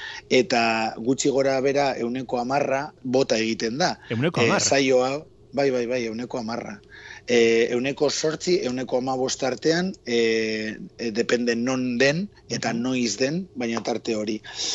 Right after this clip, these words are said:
Speaker 1: Eta kon-, bueno, de hecho, egin dut kalkulua,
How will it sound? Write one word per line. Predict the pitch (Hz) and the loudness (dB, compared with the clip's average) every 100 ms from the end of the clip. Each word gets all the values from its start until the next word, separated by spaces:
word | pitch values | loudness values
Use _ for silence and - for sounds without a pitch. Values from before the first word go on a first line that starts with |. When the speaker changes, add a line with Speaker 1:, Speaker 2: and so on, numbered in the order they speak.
| - - | -8 2
Speaker 1:
Eta | 143 135 131 | 2 4 2
kon-, | 131 127 127 | 2 -2 -2
bueno, | 135 104 | -2 -2
de | 107 | -2
hecho, | 113 - 127 123 120 | -2 0 2 2 0
egin | 113 110 120 | -2 -2 -2
dut | 120 | -2
kalkulua, | - 123 127 127 135 147 | 0 0 2 2 4 4